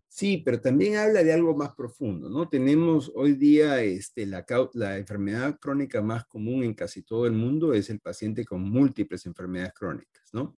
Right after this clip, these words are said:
Entonces, la organización de nuestros servicios en base a enfermedades u órganos no coincide con la naturaleza de los problemas que estamos viendo, ¿no? Deberíamos tener, como dices tú, instituciones o unidades, eh, este, especializaciones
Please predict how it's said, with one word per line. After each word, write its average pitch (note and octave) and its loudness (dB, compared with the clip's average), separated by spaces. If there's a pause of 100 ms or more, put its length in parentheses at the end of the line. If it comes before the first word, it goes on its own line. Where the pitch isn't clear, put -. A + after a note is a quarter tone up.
(160)
Entonces, C3 0
la G#2+ 2
organización G2+ -4
de G3 -2
nuestros A#2 -4
servicios A#2+ -4
en G2 -4
base G2+ -2
a F#2+ -2
enfermedades G#2 -4
u G2 -4
órganos A2 -8
no C#3+ -4 (180)
coincide A2 -4
con G#2 -4
la G2 -4
naturaleza G2+ -2
de A#2 -2
los G#2+ -6
problemas G2 -6
que - -20
estamos F2+ -12
viendo, C#3+ -2
¿no? F3 -4
Deberíamos A#2 0
tener, A2 0
como A2 -4
dices G#2 -8
tú, C3 -8
instituciones A#2 -6
o G2+ -6
unidades, A2 -2
eh, F#2+ -14
este, F#2+ -14
especializaciones G2+ -8